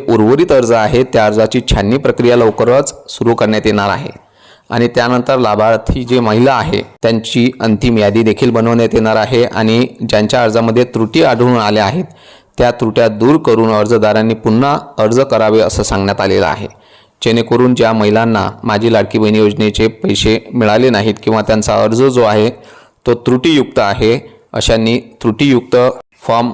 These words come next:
न भरता त्रुटी दूर करून तो फॉर्म भरावा, अशा प्रकारे आवाहन करण्यात आलेलं आहे. जर अर्जामध्ये काही त्रुटी असतील आणि पुन्हा अर्ज भरला नाही तर त्यामुळे खात्यामध्ये पैसा जमा होण्याची शक्यता कमी आहे. म्हणून अशा प्रकारे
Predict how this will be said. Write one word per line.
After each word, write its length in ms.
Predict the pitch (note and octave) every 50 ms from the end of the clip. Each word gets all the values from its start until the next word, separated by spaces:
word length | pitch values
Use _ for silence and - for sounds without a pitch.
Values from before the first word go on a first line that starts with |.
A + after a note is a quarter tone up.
| - - -
न 220 | A2+ G#2+ A#2+ C#3+ E3
भरता 500 | D3 C3+ A#2+ G2+ - A2+ G#2+ G2 F2 - - - - _ _ -
त्रुटी 200 | - A#2+ A#2+ D3
दूर 240 | C3+ A#2+ A#2 B2+ C#3
करून 280 | C#3 - B2+ A#2 A#2 A2
तो 140 | A2+ A#2 A2
फॉर्म 280 | - - G2+ G#2 G2+
भरावा, 360 | G2+ G#2 G#2 A2+ - A2 A2
अशा 180 | G#2+ G2+ - G#2
प्रकारे 360 | F2+ - A2+ G2 G#2+ G#2 G#2
आवाहन 320 | G2+ G2+ G2+ G2+ A2 A#2 A2+
करण्यात 300 | A#2 A2+ A2+ A2+ A2+ A#2+
आलेलं 260 | A2 A2 A2+ A2+ A2+
आहे. 280 | A2 G#2+ C3 B2+ B2+ C3
जर 300 | - C#3 B2+ B2+ B2 A2
अर्जामध्ये 500 | F2 A2+ G#2+ G#2+ A2+ A2+ A#2 A2 A2 G#2+
काही 160 | - A2 A2
त्रुटी 300 | A2 - A2+ A2 - C#3+
असतील 380 | B2 A#2 - - A#2+ A2 G2+ G2+ - - - - - - - _
आणि 180 | - G#2 A2+ A#2
पुन्हा 360 | A#2 - A#2+ A2 B2 C3+ C#3+
अर्ज 160 | C#3 B2+ B2
भरला 320 | B2+ A#2 A#2+ A#2 A2+ A#2+ A#2+
नाही 260 | A#2 G#2+ G#2 G#2+ G2+ G2+ -
तर 60 | C#3+
त्यामुळे 480 | - - A2 G#2+ G#2+ A2 A2 A#2 A#2+ A#2+ -
खात्यामध्ये 460 | - A2+ G2+ - G2+ G#2 G#2+ G#2+ A2
पैसा 440 | - - G#2 G2+ G2 - G#2+ A2+ B2+ - - -
जमा 200 | - B2 G#2+ G#2+
होण्याची 380 | G#2+ C#3 A#2 G#2+ G#2+ - - -
शक्यता 380 | - A2 - - - G#2 G#2
कमी 320 | G2+ - - A2 A2 A#2 A2
आहे. 240 | G2 D2+ G#2 - - - - _ - - - - - _ _ -
म्हणून 320 | - A2+ A2+ A#2 A#2 B2 B2+ - - -
अशा 160 | A2+ - C3
प्रकारे 460 | A2 - A#2+ A#2 A2+ A2 A2 A2+ A2+